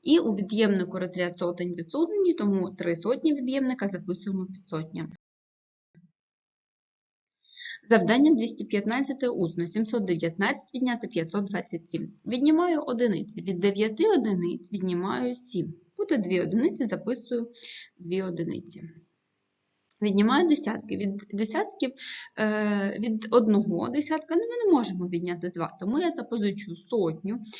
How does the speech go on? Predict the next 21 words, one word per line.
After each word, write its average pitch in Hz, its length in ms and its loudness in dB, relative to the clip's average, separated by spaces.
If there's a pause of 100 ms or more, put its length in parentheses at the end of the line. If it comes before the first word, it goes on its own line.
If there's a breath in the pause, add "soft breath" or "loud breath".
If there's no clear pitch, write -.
(220 loud breath)
і 220 80 -4
в 208 40 2
мене 254 300 -2
тут 220 180 -6
буде 202 360 -4
тепер 170 460 -6
знову 190 440 0
ж - 160 -8
таки, 170 520 -4 (760)
тобто 190 260 -8
я 196 180 2
запозичую 196 560 -2
десять 185 380 -6
де-, 175 280 -6
е, 180 180 -6
о-, 180 480 -4
одну 190 300 0
сотню 311 480 -2
або 175 280 -4
десять 180 460 -4
десятків. - 560 -8